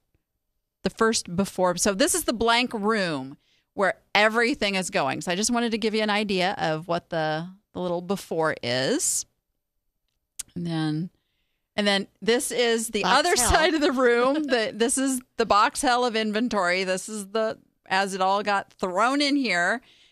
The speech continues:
Speaker 1: Now, I know this is all my shipping and inventory stuff. At least we got that far. And then this is important. And I learned this from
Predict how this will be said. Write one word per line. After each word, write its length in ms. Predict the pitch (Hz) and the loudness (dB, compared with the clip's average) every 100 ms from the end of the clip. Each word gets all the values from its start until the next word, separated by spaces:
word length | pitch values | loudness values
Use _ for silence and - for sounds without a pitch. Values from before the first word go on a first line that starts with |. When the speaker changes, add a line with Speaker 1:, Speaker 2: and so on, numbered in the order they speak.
| - | 0
Speaker 1:
Now, 160 | 202 | 2
I 80 | 190 | 4
know 340 | 196 220 269 349 | 2 2 4 2
this 160 | 392 | 0
is 100 | 302 | 0
all 140 | 294 277 | 0 2
my 180 | 254 | 2
shipping 440 | 240 - 320 302 285 | 2 0 0 0 0
and 100 | 247 | 0
inventory 540 | 220 196 208 208 165 | -2 -2 -2 -2 -2
stuff. 360 | 165 - 147 - | -2 -2 -4 -4
At 60 | |
least 220 | 185 262 277 | -4 -2 -2
we 60 | |
got 260 | 254 220 175 | -4 -4 0
that 260 | 170 160 | 0 0
far. 480 | - - - 50 - _ _ _ _ _ _ _ | -4 -8 -4 -4 -6 _ _ _ _ _ _ _
And 200 | 170 160 | -8 -6
then 600 | 175 160 147 151 240 392 - _ _ _ _ _ _ _ _ _ _ _ _ _ _ - | -4 -2 -2 -2 -2 -4 -8 _ _ _ _ _ _ _ _ _ _ _ _ _ _ -2
this 200 | 285 330 | 0 2
is 140 | 403 | 2
important. 580 | 359 302 247 196 - 147 - | 2 2 2 2 2 -2 0
And 120 | 202 | 2
I 120 | 240 | 2
learned 380 | 254 277 285 269 | 4 4 4 2
this 640 | 202 202 254 262 - - - _ _ _ | -2 2 4 6 4 -2 -4 _ _ _
from 540 | - 202 180 175 170 | -2 2 2 0 -6